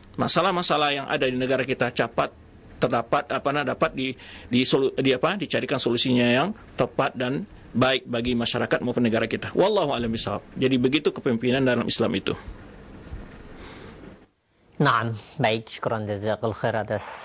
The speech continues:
Speaker 2: jawaban Al Ustaz. Dan kami mohon maaf untuk pertanyaan yang ketiga tadi merupakan pertanyaan terakhir, Ustaz,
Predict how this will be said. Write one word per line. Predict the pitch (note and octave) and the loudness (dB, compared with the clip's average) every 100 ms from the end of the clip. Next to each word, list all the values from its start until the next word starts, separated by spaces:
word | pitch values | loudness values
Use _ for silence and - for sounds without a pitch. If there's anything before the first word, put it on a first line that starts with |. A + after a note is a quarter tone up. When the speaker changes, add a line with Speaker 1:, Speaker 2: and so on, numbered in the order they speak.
| - | -12
Speaker 2:
jawaban | - A2 G#2 G2+ | -2 0 0 -2
Al | G2 | -4
Ustaz. | - D#3+ - - - - - - | 0 0 0 -18 -20 -20 -20 -6
Dan | A#2 A2 G#2 G#2 G#2+ G#2+ G#2 G#2 G#2 D#3 | 2 2 2 0 -4 -4 -6 -8 -10 -8
kami | - G#2+ | -6 -2
mohon | G#2+ G#2+ | -2 0
maaf | G#2+ A2 D#3 C3 | 0 0 0 -4
untuk | G#2+ G2+ | -2 -2
pertanyaan | - G#2+ G2+ G2+ G#2 G#2 G2+ | -2 -4 -4 -4 -4 -4 -2
yang | G2+ G2 G2 | 0 0 -2
ketiga | - G#2 B2 | -6 -2 0
tadi | B2+ A#2 | 0 -2
merupakan | C3 A#2+ G2+ G#2+ G2+ G2+ G2 | -2 -6 -6 -6 -4 -4 -6
pertanyaan | - - G#2 G#2 G#2 | -8 -6 -4 -4 -2
terakhir, | G#2+ G#2 B2+ | -2 0 0
Ustaz, | - D3+ | 2 0